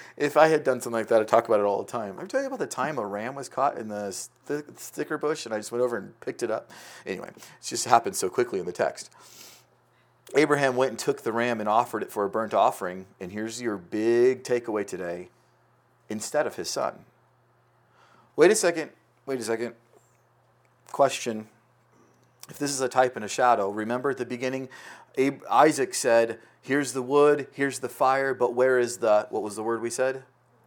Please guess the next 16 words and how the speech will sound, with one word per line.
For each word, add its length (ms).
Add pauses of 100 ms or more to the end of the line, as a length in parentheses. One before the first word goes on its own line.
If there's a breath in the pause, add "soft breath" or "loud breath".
(760)
What 160
was 140
it? 200
Lamb. 720 (1040)
Lamb. 460 (3500 loud breath)
Abraham 520
then 180
says 280
to 120
his 160
son, 540 (560)
"God 260
will 80
provide 760 (840)
a 80
lamb." 480